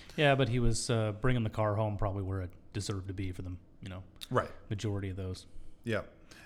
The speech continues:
Speaker 2: And he, he finished, uh, twentieth in the Drivers' Championship with a single point. Uh, Grosjean was nineteenth, by the way, with two points. Um,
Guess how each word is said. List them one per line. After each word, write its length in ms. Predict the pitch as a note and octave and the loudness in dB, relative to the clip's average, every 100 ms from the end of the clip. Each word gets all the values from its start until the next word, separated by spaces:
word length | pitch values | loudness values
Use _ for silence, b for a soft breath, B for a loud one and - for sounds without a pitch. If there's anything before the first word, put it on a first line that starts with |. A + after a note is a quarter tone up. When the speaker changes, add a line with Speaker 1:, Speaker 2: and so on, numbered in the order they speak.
| - | -2
Speaker 2:
And 200 | B2 A#2+ | 0 2
he, 160 | A#2+ | 2
he 100 | A#2+ A#2 | 0 0
finished, 560 | C3+ B2 A2+ - - | 2 2 0 -4 -4
uh, 360 | A#2 A2+ A2 G#2+ | 0 2 0 -2
twentieth 520 | - C#3+ C3+ C3 C3 | 0 4 6 6 4
in 80 | B2 | 0
the 60 | A2+ | 0
Drivers' 320 | A2 G#2+ G2+ | 2 2 0
Championship 680 | - B2+ A#2 A#2 A2 A#2 A2+ | -4 -2 0 0 0 -2 -2
with 100 | F#2 | -4
a 60 | F#2 | -4
single 280 | C3 B2 | -2 -2
point. 460 | A2+ - A2+ G#2+ - - B B B B - | -2 0 0 0 -4 -16 B B B B -6
Uh, 260 | F#2+ F#2 | -4 -2
Grosjean 460 | F#2 G2+ G#2 G#2 G2 | -2 -2 -2 -2 -4
was 160 | F2+ F2 | -4 -4
nineteenth, 440 | G2 F#2+ G#2 F#2+ | -6 -6 -8 -8
by 100 | F#2 | -6
the 60 | F2+ | -4
way, 180 | F#2+ F#2+ | -4 -2
with 280 | G2 F2+ - | -4 -10 -8
two 140 | A2 | -6
points. 480 | G#2 G2+ F#2+ F2+ - b b b b b b b - - - | -4 -6 -8 -8 -14 b b b b b b b -12 -10 -4
Um, 680 | G2+ G2 G2 G2 F#2+ F2 | -4 -2 -2 -2 -4 -6